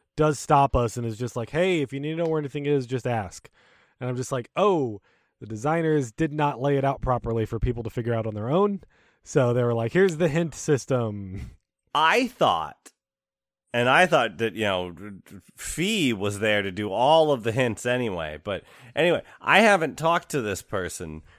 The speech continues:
Speaker 2: because it's Mallow, and I fear Mallow. And so when Mallow was like, "Yo,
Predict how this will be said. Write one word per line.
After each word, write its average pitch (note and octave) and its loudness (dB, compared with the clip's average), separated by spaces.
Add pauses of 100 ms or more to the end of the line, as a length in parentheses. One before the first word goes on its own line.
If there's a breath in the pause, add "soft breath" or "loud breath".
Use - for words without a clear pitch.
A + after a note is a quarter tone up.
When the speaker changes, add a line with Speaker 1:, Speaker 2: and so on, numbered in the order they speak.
(140 soft breath)
Speaker 2:
because A2+ 0
it's F#2+ -10
Mallow, G#2+ 2 (200 soft breath)
and F2+ -6
I E2+ -8
fear D3 -2
Mallow. D#2+ -10 (440)
And F2+ -10
so E2+ -6
when G#2 -6
Mallow C#3 4
was G#2 -2
like, F#2 -2 (280)
"Yo, G2+ 0